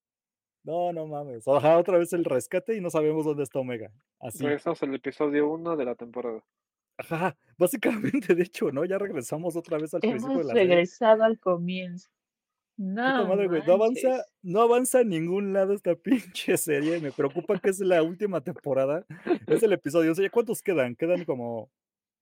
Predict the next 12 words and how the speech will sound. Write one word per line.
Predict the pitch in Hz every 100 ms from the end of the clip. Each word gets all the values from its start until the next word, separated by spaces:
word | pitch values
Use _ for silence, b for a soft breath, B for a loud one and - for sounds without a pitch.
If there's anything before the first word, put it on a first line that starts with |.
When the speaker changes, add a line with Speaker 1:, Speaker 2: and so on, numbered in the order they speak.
| _ _ _ -
Speaker 1:
no | 151
sé, | 170 151
va | 156
a |
haber | 175 180
veintitantos | 175 135 123 147 190 180
episodios, | 139 127 170 147
dieciocho | 139 160
episodios, | 147 139 151
no |
me | 147
acuerdo. | - 123 104